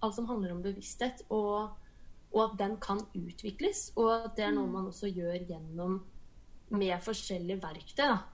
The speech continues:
Speaker 1: Eh, og disse verktøyene, eller hvilke retninger man,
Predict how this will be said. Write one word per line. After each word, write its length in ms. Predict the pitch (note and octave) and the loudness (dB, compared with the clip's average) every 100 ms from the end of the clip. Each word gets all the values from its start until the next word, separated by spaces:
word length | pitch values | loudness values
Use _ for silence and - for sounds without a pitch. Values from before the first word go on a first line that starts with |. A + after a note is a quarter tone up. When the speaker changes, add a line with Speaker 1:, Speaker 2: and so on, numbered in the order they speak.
| - - | -14 -2
Speaker 1:
Eh, 720 | G#3+ G#3 G3+ G3 G3 G3 G3+ - | 0 2 0 0 -2 -4 -4 -2
og 140 | G#3+ | -2
disse 480 | A3 - G3 F#3+ F#3 | -2 -4 -2 -2 -2
verktøyene, 1040 | F3+ E3 E3+ - - F3+ F3+ F3+ G3 F#3 - | -4 -4 -10 -10 -6 -4 -4 -4 -4 -6 -6
eller 240 | F#3 F#3+ | -4 -4
hvilke 360 | F#3+ G3 F3+ G3 | -4 -6 -2 -2
retninger 640 | A3+ - - - E3 E3 E3+ | -2 -4 -14 -8 -8 -6 -6
man, 260 | F3 F#3+ | -4 -4